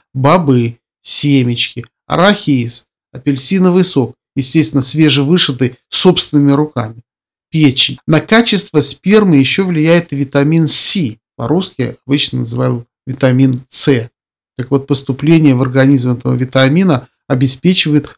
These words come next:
улучшение подвижности сперматозоидов. При этом, согласно проведенным исследованиям, больший результат приносит прием фруктов и овощей, а не комплексные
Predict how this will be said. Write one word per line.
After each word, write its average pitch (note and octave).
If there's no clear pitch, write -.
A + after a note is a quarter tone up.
улучшение E3+
подвижности D3+
сперматозоидов. B2+
При C#3
этом, C#3
согласно C#3+
проведенным C3
исследованиям, B2+
больший D3
результат C3+
приносит C#3
прием C3
фруктов D#3+
и C#3
овощей, C3+
а C3
не C3+
комплексные C3+